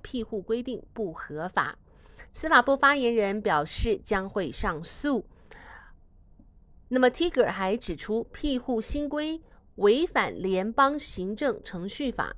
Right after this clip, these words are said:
如果司法部提出上诉，全案将由联邦第九巡回法院审理。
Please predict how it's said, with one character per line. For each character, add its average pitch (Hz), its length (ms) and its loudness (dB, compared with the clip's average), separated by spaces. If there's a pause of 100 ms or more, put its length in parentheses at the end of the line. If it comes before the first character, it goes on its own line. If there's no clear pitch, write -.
(280)
如 262 120 0
果 240 200 6
司 277 180 -4
法 185 220 2
部 226 180 -4
提 202 180 -6
出 247 160 -6
上 247 220 -2
诉， 220 240 -4
全 185 240 -6
案 202 220 -2
将 269 240 -4
由 185 200 -2
联 185 240 -4
邦 226 240 0
第 240 160 -6
九 135 240 -4
巡 180 340 -8
回 170 280 -6
法 143 220 -6
院 170 220 -8
审 165 360 -6
理。 262 220 -4